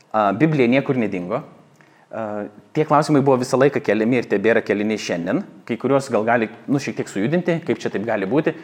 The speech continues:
bet iš tikrųjų čia nieko nėra naujo. Čia tiesiog reikia galbūt kartais pake-, pakeisti tą savo ž-, žvilgsnį, kad mes galėtum suprasti iš vis, apie ką čia eina kalba, ir galbūt tai, kaip mes žiūrėjom prieš tai, nebuvo iki galo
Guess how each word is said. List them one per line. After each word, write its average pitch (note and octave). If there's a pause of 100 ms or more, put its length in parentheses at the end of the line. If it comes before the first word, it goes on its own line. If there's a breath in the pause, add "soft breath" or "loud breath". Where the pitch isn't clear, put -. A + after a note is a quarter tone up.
(200 loud breath)
bet A#2
iš A2+
tikrųjų C#3+
čia B2+
nieko C#3
nėra A#2+
naujo. G2 (440 loud breath)
Čia B2
tiesiog C3+
reikia C3+
galbūt A2 (180)
kartais C#3
pake-, -
pakeisti B2+
tą A2+
savo G2
ž-, -
žvilgsnį, G2
kad A#2
mes A#2+
galėtum A2+
suprasti C3+
iš -
vis, F#3
apie A#2+
ką C3
čia C3+
eina A2+
kalba, G#2 (260 loud breath)
ir A#2
galbūt C#3+ (320 loud breath)
tai, E3+
kaip -
mes A2+
žiūrėjom B2+
prieš F2+
tai, D4 (320 loud breath)
nebuvo D3
iki A#2
galo C3+